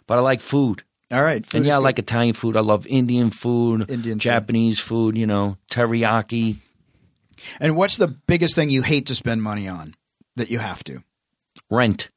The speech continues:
Speaker 2: Rent. <laughs>
Speaker 1: When you rent things, you ever buy something you really didn't like it, then you sell it at a garage sale, stuff like that. I like cars. I have two cars.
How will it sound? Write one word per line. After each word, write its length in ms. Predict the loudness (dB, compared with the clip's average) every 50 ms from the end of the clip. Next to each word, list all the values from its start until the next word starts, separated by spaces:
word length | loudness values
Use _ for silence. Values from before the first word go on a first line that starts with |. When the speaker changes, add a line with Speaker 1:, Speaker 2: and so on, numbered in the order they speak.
| _ _ _ -18 -6 -2
Speaker 2:
Rent. 380 | 0 0 2 0 -2 -4 -2 0 0
<laughs> 1200 | 0 -2 -6 -18 -20 -20 -14 _ -12 -12 -12 _ _ -16 -14 -10 -8 -4 -4 -4 -4 -6 -10 -6
Speaker 1:
When 140 | -2 0 0
you 100 | 2 2
rent 300 | 2 2 0 0 0 0
things, 480 | 0 0 2 2 2 2 0 -2 -6 -8 _ _ _ _ _ _ -20 -18 _
you 80 | 0 0
ever 100 | 0 2
buy 200 | 2 0 0 2
something 420 | 2 2 2 0 0 0 0 0
you 100 | 2 2
really 220 | 2 2 2 2 2
didn't 220 | 0 0 0 0 0
like 260 | 2 2 0 0 -2
it, 120 | -4 -4
then 120 | -2 -2 0
you 60 | 0
sell 260 | 2 2 2 2 2
it 60 | 2
at 100 | 0 0
a 40 | 0
garage 400 | 0 2 2 2 4 2 2 0
sale, 360 | 0 0 0 0 0 -2 -4 -8 -14 -20 -20 _ _ _ _ -8
stuff 340 | -4 -2 -2 -2 -2 0
like 180 | -2 -2 -2 0
that. 300 | 2 2 2 2 2 -2 -6 _ _ _ _ _ _ _ -2
I 60 | 0
like 200 | 2 2 0 -2
cars. 480 | -2 0 2 2 4 4 2 2 2 2
I 80 | 0 0
have 160 | 0 -2 -2
two 180 | -2 -4 -4
cars. 640 | -2 0 2 4 4 4 4 2 2 0 -4 -8